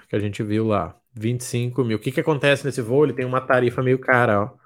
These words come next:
Uma taxa de embarque de trezentos e setenta e oito. O que que eu já sei, gente? Dica pra vocês, ó. Ele é num aeroporto diferente, tá vendo?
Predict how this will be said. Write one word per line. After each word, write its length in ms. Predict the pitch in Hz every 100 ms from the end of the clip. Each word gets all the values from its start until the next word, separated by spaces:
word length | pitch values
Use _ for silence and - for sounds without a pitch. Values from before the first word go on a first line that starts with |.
| _ _ _ _ _
Uma 120 | 117 107
taxa 360 | - 104 -
de 80 | 104
embarque 400 | 101 101 101 107
de 100 | 104
trezentos 280 | 104 104 101
e 20 |
setenta 240 | 113 - 123
e 40 |
oito. 200 | 98 110
O 40 |
que 120 | 123 185
que 100 | 214
eu 100 | 190
já 200 | 190 180
sei, 340 | - 151 123
gente? 280 | 101 98 113
Dica 280 | 113 131 151
pra 140 | 147
vocês, 500 | 151 147 143 117 104
ó. 140 | 101 -
Ele 260 | 117 113 110
é 340 | 139 143 - _ _ -
num 140 | 123
aeroporto 480 | 123 123 123 127 117
diferente, 500 | 110 135 131 117 98
tá 100 | 101
vendo? 220 | 120 180